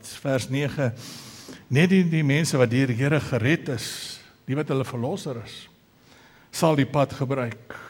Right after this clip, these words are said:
Die wat die Here verlos is, sal terugkeer. Onreine sê, hy sal nie daarop stap nie.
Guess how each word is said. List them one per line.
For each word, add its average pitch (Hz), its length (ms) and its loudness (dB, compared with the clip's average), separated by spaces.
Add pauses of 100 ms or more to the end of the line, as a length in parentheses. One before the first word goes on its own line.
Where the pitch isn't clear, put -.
(1120)
Die 139 200 4
wat 139 140 6
die 123 140 2
Here 120 400 2
verlos 107 420 -2
is, 110 140 -8
sal 98 240 -8
terugkeer. - 560 -8 (1600)
Onreine 135 540 4
sê, 127 240 -2
hy 110 60 2
sal 123 220 -4
nie 127 100 -2
daarop 101 260 -4
stap - 340 -10
nie. 107 140 -14